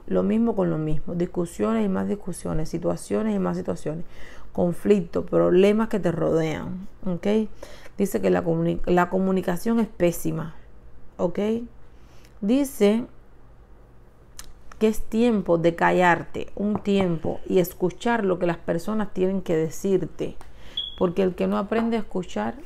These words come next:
no aprende. ¿Ok? Necesitas escuchar lo que tu pareja tiene que decirte también. No seas todo el tiempo interrumpiendo. Necesitas tener un poquito de disciplina, un poquito de educación, ¿ok? Trata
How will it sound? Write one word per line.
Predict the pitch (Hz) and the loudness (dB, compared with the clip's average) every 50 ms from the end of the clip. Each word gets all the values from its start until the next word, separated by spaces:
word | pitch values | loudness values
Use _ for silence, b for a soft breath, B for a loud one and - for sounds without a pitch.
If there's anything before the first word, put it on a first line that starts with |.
| - - - - - - - - - - - - - - - - - - - - - - - - | -14 -4 2 2 2 2 2 -6 -14 -14 -12 -4 2 2 2 2 0 -12 -16 -16 -16 -16 -10 -4
no | - 190 190 190 196 208 - | -2 -2 0 0 -2 -4 -6
aprende. | - 175 156 170 160 160 156 156 160 180 180 180 170 - - - - - - - - - - - - | -6 -6 -4 -2 -2 -2 -2 -4 -6 -8 -8 -10 -14 -16 -20 -18 -14 -14 -14 -14 -14 -16 -12 -8 -6
¿Ok? | 190 180 175 - 220 233 240 233 - - - - - - b b b b b b b b b b b b | -4 -4 -2 -2 -2 -2 -4 -6 -10 -16 -16 -16 -14 -14 b b b b b b b b b b b b
Necesitas | 185 190 185 - 190 175 208 202 240 233 220 | -4 -2 -2 -2 -4 -4 -2 -2 0 0 0
escuchar | 208 196 - - 185 180 - - 226 233 226 | 0 -2 -2 -4 -6 -4 -2 0 0 2 2
lo | 214 196 175 | 0 0 0
que | 185 170 | 0 -2
tu | 170 170 | -2 0
pareja | 170 170 180 190 208 208 202 180 180 | 0 0 0 0 0 0 0 0 0
tiene | 190 180 185 190 | 0 -2 -2 -2
que | 190 190 | 0 0
decirte | 180 170 156 - - - 202 185 - 202 180 | 0 0 0 -2 0 -2 -2 0 0 -2 -2
también. | 165 160 156 165 175 180 170 165 165 | 0 0 -2 0 0 0 0 0 0
No | 175 185 | 0 0
seas | 180 - 214 208 208 208 - | 0 0 0 0 -2 -2 0
todo | - 202 202 | 0 2 2
el | 196 190 180 | 2 2 2
tiempo | - 196 196 190 - 196 | 0 0 0 0 0 0
interrumpiendo. | 180 175 - 175 170 170 170 165 160 - 196 180 175 170 165 156 156 165 - B B B B B B B B B | 0 0 0 0 0 2 2 2 2 2 2 2 2 2 0 0 -2 -4 -4 B B B B B B B B B
Necesitas | - 190 185 190 190 180 180 - 226 214 - | 0 0 0 2 0 0 0 0 0 0 2
tener | - 208 208 202 226 247 254 240 | 4 6 8 10 10 10 8 8
un | 233 220 | 6 4
poquito | - 226 214 - - 208 190 226 220 | 4 2 0 0 0 -2 0 2 2
de | 202 190 | 4 4
disciplina, | 180 180 185 185 - 180 175 - - 226 233 214 190 170 | 4 4 2 2 0 -2 -2 0 2 2 4 4 4 4
un | 175 180 | 2 2
poquito | - 202 175 208 208 202 208 190 | 0 0 0 0 2 2 2 2
de | 175 165 | 2 2
educación, | 165 165 160 - - 165 - - - - 202 185 160 160 165 | 2 0 0 0 0 0 0 0 2 4 4 4 4 4 2
¿ok? | 165 170 - 220 247 269 285 - - - - - - - - - - - B B B B B B - - - | 0 0 2 2 2 2 0 -2 -6 -6 -8 -8 -6 -4 -4 -4 -4 -6 B B B B B B -4 -2 2
Trata | - 208 214 220 233 226 - 208 208 214 | 4 6 8 8 6 6 4 0 -2 -2